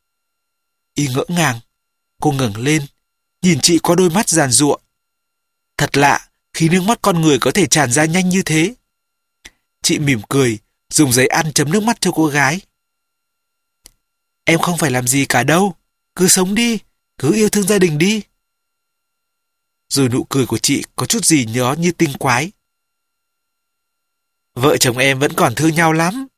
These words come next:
Chị nghe em nói là chị biết mà. Mà có khi chồng em đang đến tìm em kia kìa."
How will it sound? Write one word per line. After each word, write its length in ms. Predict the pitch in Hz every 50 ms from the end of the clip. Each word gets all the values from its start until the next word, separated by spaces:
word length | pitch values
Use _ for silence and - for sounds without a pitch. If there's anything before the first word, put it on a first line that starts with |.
| _ _ _ _ _ _ _ _ _ _
Chị 160 | - - 156
nghe 160 | 143 151 175 185
em 160 | 170 180 180
nói 180 | 180 151 165
là 100 | 196 208
chị 160 | - - 175 156
biết 260 | 165 220 269 - -
mà. 320 | 190 151 143 151 160 156 - _ _ - _ _ _ _ _ _ _ _ _ -
Mà 180 | - 143 131 127
có 140 | - 139 139
khi 200 | - 196 190 170
chồng 200 | - 170 147 151
em 160 | 160 175 175
đang 220 | 190 180 165 170
đến 160 | 160 156 165
tìm 200 | - - 202 160
em 140 | 151 185 196
kia 140 | 170 214 214
kìa." 320 | - - 180 165 170 170